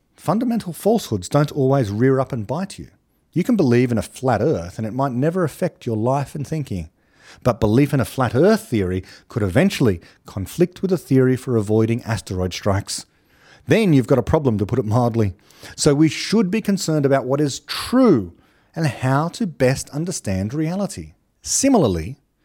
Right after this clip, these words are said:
you might very well continue to think probability theory is true, or randomness is real, and so on.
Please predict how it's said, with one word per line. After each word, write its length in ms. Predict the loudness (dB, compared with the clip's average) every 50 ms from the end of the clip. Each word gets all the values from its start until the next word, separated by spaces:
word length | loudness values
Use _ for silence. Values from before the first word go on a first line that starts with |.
| _ _ -20 _
you 140 | -2 0 2
might 300 | 2 2 2 2 0 0
very 260 | 2 2 4 4 4
well 180 | 6 4 4 2
continue 440 | 2 -2 -4 -2 -2 -2 -2 0 -2
to 100 | -2 -4
think 280 | -4 -4 -6 -6 -8
probability 580 | -4 -4 -2 -2 0 0 0 -2 -2 -2 -4 -6
theory 320 | -4 0 0 2 2 2
is 160 | 2 0 -2
true, 580 | -6 -12 -10 -4 0 2 4 4 4 2 0 -6 _ _ _ _ _ _
or 140 | 0 2 4
randomness 500 | 4 2 2 2 2 2 2 2 2 0
is 140 | -2 -2 0
real, 500 | 0 2 4 6 6 6 4 2 -2 -10 -12 -6
and 120 | -6 -6
so 220 | -2 -2 -2 -2 -2
on. 200 | -2 -4 -6